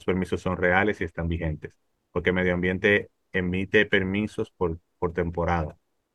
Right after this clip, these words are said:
O sea, me-, no, un permiso de medio ambiente no es un permiso que no se, se debe de renovar. Los, los desarrolladores deben de renovarlo.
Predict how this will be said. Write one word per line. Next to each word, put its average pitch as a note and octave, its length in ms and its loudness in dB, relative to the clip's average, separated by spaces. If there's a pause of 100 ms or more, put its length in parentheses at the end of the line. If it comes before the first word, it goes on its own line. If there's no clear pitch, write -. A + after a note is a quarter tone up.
(220)
O - 40 -20
sea, F2 200 -2
me-, E2+ 220 -2 (240)
no, F2+ 200 -8
un F#2+ 140 -4
permiso A2 320 4
de A2 60 4
medio G#2+ 160 4
ambiente G#2 440 2
no F#2 160 -2
es G2 60 0
un G2 140 -4
permiso F#2 920 -2 (380)
que G2 80 -4
no F2 100 -2
se, - 160 -8 (1200)
se G2+ 160 2
debe G2+ 180 8
de A2 100 8
renovar. F#2 480 2 (240)
Los, F2 160 -4
los E2+ 160 0
desarrolladores F2+ 440 2
deben G2 220 2
de F#2+ 80 -2
renovarlo. F#2+ 600 2